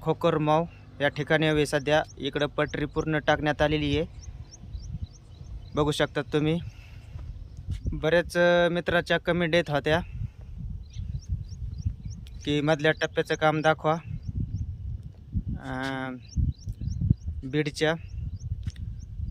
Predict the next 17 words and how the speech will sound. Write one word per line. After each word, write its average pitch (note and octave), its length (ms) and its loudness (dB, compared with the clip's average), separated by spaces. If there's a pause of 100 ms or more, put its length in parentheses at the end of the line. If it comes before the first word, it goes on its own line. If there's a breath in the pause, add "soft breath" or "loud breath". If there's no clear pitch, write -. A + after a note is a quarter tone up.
(180)
आज C#3 240 0
हे D3 80 0
पूर्ण E3 300 2
टप्प्याचं D#3 460 2
काम D#3 560 4
दाखवणार D3+ 380 2
आहे D3 60 0
मित्रांनो. D3+ 520 2 (600)
अं, C3+ 400 0
हे C3+ 120 0
काम, D3 500 4 (500)
अं, C3+ 220 -4
पटरी D3+ 340 0
कुठपर्यंत, D3 680 0
हातरेली C#3 380 0
कुठपर्यंत C#3 600 -2
नाही C#3 280 0